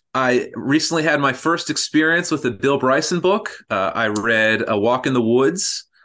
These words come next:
uh, his adventure, uh, along the Appalachian Trail. Um,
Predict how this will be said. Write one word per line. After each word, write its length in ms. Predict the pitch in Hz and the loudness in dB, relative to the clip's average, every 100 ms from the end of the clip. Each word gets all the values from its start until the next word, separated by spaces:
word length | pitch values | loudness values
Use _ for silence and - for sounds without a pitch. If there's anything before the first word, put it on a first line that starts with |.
| _ _ | _ _
uh, 320 | 107 104 101 | -4 -2 -2
his 200 | 98 104 | -2 -4
adventure, 880 | 104 98 113 110 123 117 117 123 - | -4 -2 0 0 0 0 0 -2 -4
uh, 220 | 104 98 | -2 0
along 280 | 104 104 104 | 0 0 0
the 100 | 98 | -2
Appalachian 560 | 101 104 101 101 - - | -2 -4 -2 -2 -2 -10
Trail. 560 | - 202 110 113 139 _ - _ _ _ | -4 -2 0 -2 -4 _ -20 _ _ _
Um, 600 | 104 104 98 98 98 98 | -4 -2 -2 -2 -4 -6